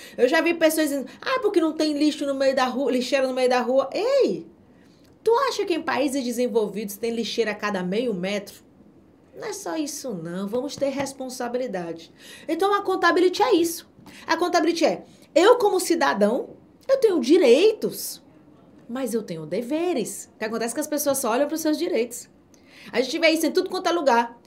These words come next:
A gente vê funcionário que só olha pra direita e os deveres. A gente vê cidadão que só olha pra direita e os deveres. A instituição pública tem deveres, o servidor público tem deveres.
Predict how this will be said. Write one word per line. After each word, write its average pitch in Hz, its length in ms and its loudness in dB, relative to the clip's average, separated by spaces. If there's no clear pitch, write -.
A 226 40 -10
gente 233 80 -10
vê 285 120 6
funcionário 302 520 0
que 320 40 -4
só 302 120 0
olha 311 140 0
pra 302 120 -2
direita 277 380 2
e - 20 0
os 285 80 -2
deveres. 330 640 0
A - 40 -2
gente 254 140 -4
vê 302 260 0
cidadão 285 500 0
que 330 60 -6
só 311 120 -2
olha 302 120 0
pra 294 160 0
direita 254 380 2
e - 20 -2
os 269 80 -4
deveres. 311 680 -2
A 415 260 2
instituição 269 520 -2
pública 320 520 2
tem 370 280 -2
deveres, 359 880 2
o 349 60 0
servidor 370 500 2
público 403 360 4
tem 415 220 0
deveres. 381 960 0